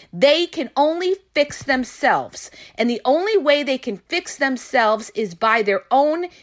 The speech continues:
inner awareness to understand that they have a problem.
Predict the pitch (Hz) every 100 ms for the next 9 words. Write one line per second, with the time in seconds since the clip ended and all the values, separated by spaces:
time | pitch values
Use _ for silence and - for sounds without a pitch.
0 | _ - 330 330 320 254 220 262 262 254
1 | 214 180 - - - - - 285 320 302
2 | - 262 233 233 - - - 220 214 262
3 | 277 285 - 202 208 - 202 202 - 180
4 | 170 151 120 101